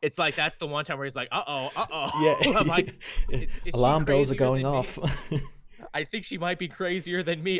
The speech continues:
Speaker 1: Uh-oh,
Speaker 2: <laughs>
Speaker 1: uh-oh, I'm a piece of shit, but even I know. Uh-oh, uh-oh.
Speaker 2: <laughs>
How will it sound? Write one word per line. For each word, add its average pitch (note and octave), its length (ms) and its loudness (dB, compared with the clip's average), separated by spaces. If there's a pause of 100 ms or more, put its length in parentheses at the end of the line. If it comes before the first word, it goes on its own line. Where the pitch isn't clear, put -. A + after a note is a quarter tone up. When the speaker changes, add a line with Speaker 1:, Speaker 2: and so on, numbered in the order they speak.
Speaker 1:
Uh-oh, D#3 300 4
Speaker 2:
<laughs> C#3+ 100 0
Speaker 1:
uh-oh, D#3 400 2
I'm G3 200 0
a A3+ 40 2
piece - 340 -8
of D3 100 -16
shit, - 340 -2
but C#3+ 140 -12
even G3 240 -6
I F#3 240 -4
know. D3+ 260 -4
Uh-oh, D3+ 440 -6
uh-oh. B2+ 680 -2
Speaker 2:
<laughs> - 20 -4